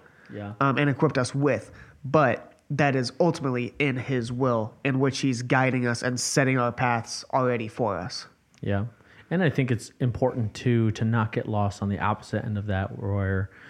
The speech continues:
Speaker 1: you know, you tell yourself, "Well, then nothing that I do matters, and, and I have no con-, contribution, and I don't do anything. It's all God." Yes, God's leading, but also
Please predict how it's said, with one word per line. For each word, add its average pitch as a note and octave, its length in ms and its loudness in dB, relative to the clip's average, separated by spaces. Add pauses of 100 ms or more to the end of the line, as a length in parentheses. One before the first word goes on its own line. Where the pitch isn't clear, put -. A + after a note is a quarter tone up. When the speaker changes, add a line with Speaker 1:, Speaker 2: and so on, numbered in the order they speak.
(400)
Speaker 1:
you A#2 180 -4
know, G#2+ 120 2
you G2+ 140 0
tell A#2 200 0
yourself, G#2 600 0
"Well, A2+ 240 2
then G#2+ 160 0
nothing A#2 320 0
that G2+ 80 0
I F#2+ 120 0
do G2 160 0
matters, F2+ 520 -6
and, F2 240 -6 (320)
and G#2 280 0
I A2+ 140 2
have G2+ 220 -2
no B2+ 460 2
con-, A#2 180 -4
contribution, G#2 800 -2
and G2+ 100 2
I A2 60 2
don't A2+ 260 0 (300)
do B2+ 180 0
anything. G2+ 460 -2
It's G2 100 -4
all A2 180 2
God." G2+ 360 0 (760)
Yes, A#2+ 440 2 (140)
God's A#2 380 2
leading, G2+ 440 0
but A2 220 -2
also A2+ 560 0